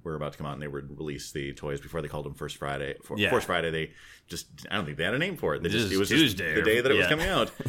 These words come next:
Speaker 2: <laughs>
Speaker 1: And, uh, I would, I, you know, every, you know, in nineteen ninety-nine, I went to the one in Roseville. In nineteen ninety, or ni-, in two thousand two, I went to the one in Richfield.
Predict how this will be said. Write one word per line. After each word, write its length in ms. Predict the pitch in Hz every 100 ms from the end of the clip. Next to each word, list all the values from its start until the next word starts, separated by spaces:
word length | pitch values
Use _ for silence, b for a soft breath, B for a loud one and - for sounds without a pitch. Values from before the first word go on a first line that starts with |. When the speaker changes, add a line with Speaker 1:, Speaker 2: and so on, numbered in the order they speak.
| -
Speaker 2:
<laughs> 280 | - - -
Speaker 1:
And, 480 | 104 101 98 92 95
uh, 460 | 92 90 87 87 - _ _ _ _ - - _ _ _
I 100 | 95
would, 220 | 92 92 69
I, 200 | 85 80
you 80 | 87
know, 40 | 71
every, 600 | 76 82 80 78 78 -
you 100 | 90
know, 200 | 71 78 80
in 180 | - 71
nineteen 240 | 69 67 71
ninety-nine, 480 | 104 120 147 135 110
I 60 |
went 200 | 95 87
to 140 | 92 85
the 240 | 85 87
one 160 | 90 123
in 100 | 127
Roseville. 520 | 143 107 98 90 82
In 60 | 82
nineteen 280 | 92 98
ninety, 460 | 98 98 98 95 92 B B B
or 100 | 90
ni-, 100 | 95 101
in 120 | 92
two 120 | 123
thousand 240 | 120 120
two, 180 | 120 151
I 40 | 110
went 160 | 98
to 60 | 95
the 60 |
one 400 | 98 101 101 101
in 220 | 101 104 107
Richfield. 680 | 143 - 110 92 85 82